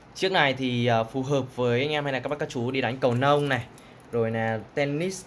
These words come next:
hay là đi golf, rất là, rất là hợp luôn. Ờ, nói, nói chung đại loại nó sẽ rơi vào những cái, ờ, thiết kế đó là thể thao. Đấy, nên là anh em nào hay là các bác các chú nào thích thể thao thì một sự lựa chọn không thể bỏ qua.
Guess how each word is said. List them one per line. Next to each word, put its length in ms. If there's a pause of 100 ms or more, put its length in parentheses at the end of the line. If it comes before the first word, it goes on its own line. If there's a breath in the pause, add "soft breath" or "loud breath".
hay 220
là 120
đi 220
golf, 260 (280)
rất 120
là, 140 (300)
rất 100
là 100
hợp 200
luôn. 180 (200)
Ờ, 100 (200)
nói, 200
nói 260
chung 180
đại 180
loại 220
nó 180
sẽ 200
rơi 220
vào 180
những 160
cái, 240 (440 loud breath)
ờ, 640
thiết 160
kế 140
đó 100
là 60
thể 180
thao. 220 (240)
Đấy, 340
nên 160
là 200 (360 loud breath)
anh 140
em 140
nào 200
hay 120
là 100
các 100
bác 80
các 120
chú 120
nào 100
thích 180
thể 120
thao 200 (200)
thì 240 (840 loud breath)
một 160
sự 120
lựa 140
chọn 200
không 140
thể 100
bỏ 160
qua. 160